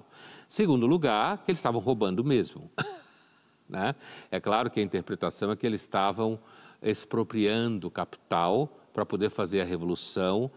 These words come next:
pra libertar o país da ditadura, né? E, mas no, do, no fim do dia,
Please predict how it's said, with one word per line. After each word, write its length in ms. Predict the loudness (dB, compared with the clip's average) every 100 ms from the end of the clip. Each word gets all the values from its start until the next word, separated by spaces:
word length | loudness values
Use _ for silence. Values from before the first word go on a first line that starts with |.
| -16 -20
pra 140 | -6 -4
libertar 480 | 0 -2 -2 -2 -2
o 40 |
país 260 | 0 -2 0
da 100 | -4
ditadura, 760 | -2 -2 0 2 2 0 -8 _ _
né? 300 | -4 -2 -4 -8 -20 -20 -20
E, 180 | -20 -12
mas 200 | -12 -10
no, 160 | -8 -8
do, 320 | -8 -2 -2 0
no 200 | 0 -2
fim 240 | 0 -4
do 120 | 0 0
dia, 520 | 2 4 4 2